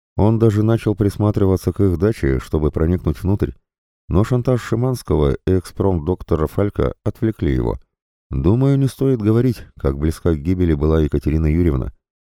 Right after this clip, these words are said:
«Так и поверишь в истории о проклятых кладах»,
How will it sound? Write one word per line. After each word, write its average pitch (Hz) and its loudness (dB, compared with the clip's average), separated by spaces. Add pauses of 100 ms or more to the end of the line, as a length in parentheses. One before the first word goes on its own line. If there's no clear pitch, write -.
(360)
«Так 98 2
и 117 2
поверишь 78 2
в 76 -2
истории 73 0
о 73 -2
проклятых 73 -2
кладах», 69 -4